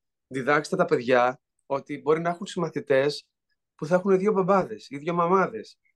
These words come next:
ή γονείς, ε, αμαία, ή θα μεγαλώνουν με ένα παππού, ή θα μεγαλώνουν με, με ένα μπαμπά». Και όλες αυτές οι εκφάνσεις είναι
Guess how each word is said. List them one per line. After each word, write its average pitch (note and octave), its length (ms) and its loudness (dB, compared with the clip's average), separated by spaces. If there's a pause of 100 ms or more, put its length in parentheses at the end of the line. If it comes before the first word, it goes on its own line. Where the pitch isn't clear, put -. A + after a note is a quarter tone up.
ή F3 360 0
γονείς, D3+ 680 0
ε, D#3+ 480 2 (260)
αμαία, D3+ 580 0 (340)
ή F3 580 -4
θα E3+ 140 2
μεγαλώνουν D#3+ 600 4
με E3+ 100 0
ένα F3+ 100 2
παππού, F#3 540 -2 (460)
ή F3 200 -8
θα F#3 140 -8
μεγαλώνουν D#3+ 460 -2
με, E3+ 320 -4 (360)
με D3 80 -8
ένα F3 120 -6
μπαμπά». E3+ 500 0 (140)
Και F3 240 -8
όλες G#3 420 -6
αυτές D#3 440 -10
οι C3+ 180 -6
εκφάνσεις B2+ 840 -4
είναι A3 460 2